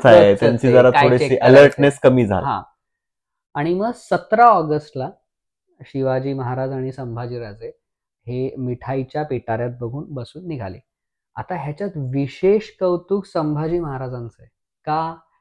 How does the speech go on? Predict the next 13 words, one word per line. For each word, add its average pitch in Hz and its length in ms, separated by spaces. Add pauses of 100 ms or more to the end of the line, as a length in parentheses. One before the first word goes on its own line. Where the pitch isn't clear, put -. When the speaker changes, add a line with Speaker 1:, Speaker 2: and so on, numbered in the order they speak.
(140)
Speaker 2:
कारण 160 160
ते 208 280
फक्त - 320
नऊ 185 260
वर्षांचे 156 480
होते. - 300 (440)
आजकालची 190 600
नऊ 185 240
वर्षांची 180 480
मुलं 170 280
बघा 170 180
ती 170 140
किती, 165 220